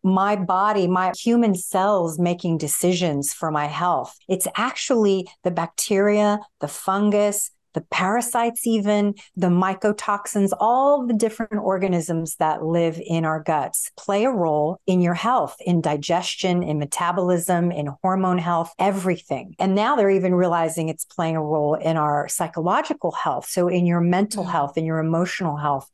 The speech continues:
Speaker 1: And so when we have something wrong with us, we can always assume, like any non-communicable disease, diabetes, cancer, hypertension, or even communicable diseases like the flu,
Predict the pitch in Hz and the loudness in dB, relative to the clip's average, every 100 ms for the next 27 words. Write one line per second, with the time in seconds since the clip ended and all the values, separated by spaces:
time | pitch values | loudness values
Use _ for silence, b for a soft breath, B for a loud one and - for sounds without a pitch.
0 | _ 196 202 202 208 190 180 B _ 185 | _ 0 0 2 2 2 0 B _ -2
1 | 190 220 247 220 208 220 196 - 196 190 | 2 4 4 4 4 2 2 -2 -2 -2
2 | - 180 175 185 160 165 170 175 156 - | -2 -4 -2 -2 0 2 2 0 -2 -2
3 | 131 - - - _ 185 202 190 190 - | -2 -4 -8 -10 _ 0 0 0 -4 -4
4 | 180 190 214 240 254 269 - - 185 - | 0 2 4 2 2 0 -2 -4 -4 -2
5 | 196 180 165 170 - 233 277 349 269 190 | 0 2 0 -2 -2 0 4 4 4 4
6 | 175 180 208 - 202 180 170 170 175 170 | 2 2 0 0 0 2 2 -2 -4 -2
7 | 165 160 156 143 139 190 247 - - 156 | -2 -2 -2 -4 -2 -2 -4 -8 -4 0
8 | 175 185 220 220 202 185 165 151 - - | 0 2 2 4 2 4 2 0 -4 -8
9 | - 220 226 233 196 175 160 151 b _ | -2 0 0 0 0 0 0 -4 b _
10 | - 202 208 208 - 233 226 - 175 156 | -4 -2 -2 -4 -2 0 0 0 0 0
11 | 156 - 175 196 220 233 226 214 - 202 | -2 0 2 2 2 4 4 2 0 2
12 | 233 320 320 190 180 170 165 170 151 160 | 4 2 0 -2 0 0 0 0 0 -2
13 | 151 165 156 156 - b _ 175 196 214 | -2 0 0 -2 -10 b _ -4 -2 0
14 | 233 277 277 233 165 | 2 4 4 4 2